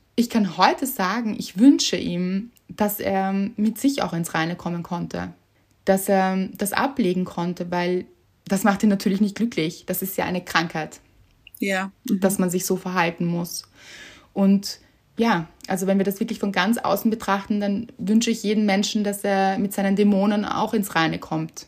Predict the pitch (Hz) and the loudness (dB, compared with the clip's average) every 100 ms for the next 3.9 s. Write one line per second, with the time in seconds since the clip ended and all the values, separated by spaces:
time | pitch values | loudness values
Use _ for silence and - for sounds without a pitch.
0 | - 196 170 151 165 160 - - - - | -4 -4 -4 -8 -14 -12 -12 -14 -18 0
1 | 226 214 - 269 262 - 220 202 190 269 | 4 4 6 6 6 4 6 6 8 8
2 | 247 277 - - - - - - - 233 | 8 2 -8 -18 -20 -20 -20 -8 -2 2
3 | 220 202 196 - 339 - 180 180 | 4 2 4 4 4 0 -2 -2